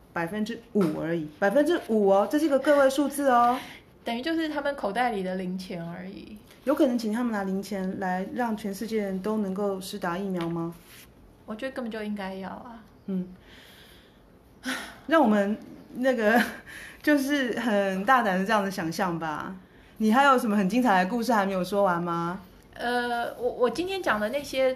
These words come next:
Speaker 2: 主要的根据是一个叫做《The New Republic》这个媒-，媒体，然后它不是一个奇怪的媒体，它是一个，就是，是一个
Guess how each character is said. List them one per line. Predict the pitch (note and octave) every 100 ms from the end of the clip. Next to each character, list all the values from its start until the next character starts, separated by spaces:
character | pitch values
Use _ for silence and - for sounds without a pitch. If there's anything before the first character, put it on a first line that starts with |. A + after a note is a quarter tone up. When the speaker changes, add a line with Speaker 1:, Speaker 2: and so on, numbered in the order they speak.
| B3+
Speaker 2:
主 | G#3+ G3
要 | A#3+ B3+
的 | A#3 G#3 F#3+ F#3 - - -
根 | A#3+ A#3 A#3
据 | - A#3 G#3
是 | G#3 - A#3 G#3+ F#3+
一 | G#3
个 | - G#3
叫 | A3 A#3+
做 | A#3 A3 G#3
《The | G3+
New | G3 G3+ G#3 G#3+
Republic》 | F#3 F#3 G3+ F#3+ F#3 - -
这 | -
个 | G3 F#3
媒-， | F3 D#3+ -
媒 | G3 F3+
体， | F3+ - E3+
然 | G3+
后 |
它 | A#3 B3+
不 | B3
是 | G#3+ A3
一 |
个 | G3+ G3 F3+
奇 | F3+ -
怪 | F#3+ A3
的 | F#3+
媒 | F3 E3+
体， | F#3 F3+
它 | G#3+ G#3
是 | G#3+
一 | F#3
个， | F#3 - - - - - - _
就 | -
是， | G#3 G#3+ G3+ F3+ E3+ - - - -
是 | C#4+
一 | B3+
个 | A3